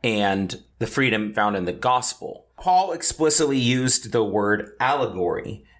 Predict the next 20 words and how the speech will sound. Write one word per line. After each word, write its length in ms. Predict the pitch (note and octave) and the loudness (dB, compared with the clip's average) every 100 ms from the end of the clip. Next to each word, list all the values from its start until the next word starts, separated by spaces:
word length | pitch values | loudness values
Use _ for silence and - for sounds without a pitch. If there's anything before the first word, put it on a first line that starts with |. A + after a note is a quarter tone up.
| - | -4
And, 320 | C3 B2 B2 | 0 2 2
uh, 180 | A#2 A2 | 2 2
some 200 | A2+ G3+ | 0 0
people 240 | A#3 F3+ | 0 0
have 240 | C#3+ C3+ B2 | 2 2 2
the, 240 | A2+ G#2+ | 0 0
the, 260 | G#2+ A#2 C3+ | 0 -2 -2
an 100 | A#2 | 0
issue 460 | D#3 E3+ - C#3+ | 0 2 2 2
with 400 | B2+ G#2 G#2 G#2+ - | 2 2 0 -2 -4
allegory, 720 | A#2+ C3+ D3+ B2+ G#2 F#2 F2+ G2 | 0 2 2 0 0 0 0 -2
that, 220 | G2 G2 | 0 2
that 220 | A2+ A2+ | 0 0
it 140 | A2+ - | 0 0
draws 440 | C3 B2+ B2 - C3 | 2 2 0 -2 -2
unnatural 800 | B2+ B2+ A#2+ A#2+ - C3 G#2+ | 0 0 0 0 -2 0 0
conclusions 960 | G#2+ A2 G#2 - A#2+ C3 C3 A2 G#2 G2+ | 0 -4 -4 -2 0 2 2 0 0 -2
between 480 | - A2 - G#2 F#2+ | -4 -4 -2 -2 -2
texts. 800 | - B2+ A2+ - - - - - | -2 0 0 0 -4 -4 -2 0
It's 460 | A#2+ A#2+ - - | 0 0 -2 -10